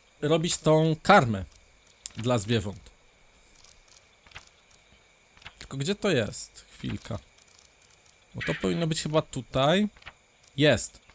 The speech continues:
okej. Bo zbadać nic nie możemy. I co to wymaga? Aha, robaki, krewetki i jakieś rzeczy inne. Kokosa, banany.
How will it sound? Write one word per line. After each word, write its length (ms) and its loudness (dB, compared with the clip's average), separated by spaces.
okej. 360 -4
Bo 120 -2
zbadać 340 2
nic 160 -2
nie 80 -2
możemy. 500 -2
I 100 -4
co 160 0
to 100 -2
wymaga? 480 0
Aha, 380 -2
robaki, 420 0
krewetki 880 -4
i 60 -4
jakieś 340 0
rzeczy 440 -2
inne. 640 -2
Kokosa, 760 -2
banany. 720 -2